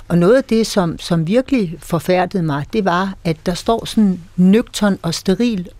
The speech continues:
øh, oplysning om, at her døde titusindvis, øh, af mennesker under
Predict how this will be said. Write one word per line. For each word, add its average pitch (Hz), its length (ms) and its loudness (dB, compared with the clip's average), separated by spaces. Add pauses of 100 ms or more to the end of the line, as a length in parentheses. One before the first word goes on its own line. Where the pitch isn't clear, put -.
øh, 175 280 0
oplysning 202 680 -2
om, 254 180 0 (480)
at 214 160 0
her 277 200 2
døde 214 400 0
titusindvis, 233 1200 0
øh, 185 340 0
af 196 120 2
mennesker 214 600 2 (640)
under 214 340 2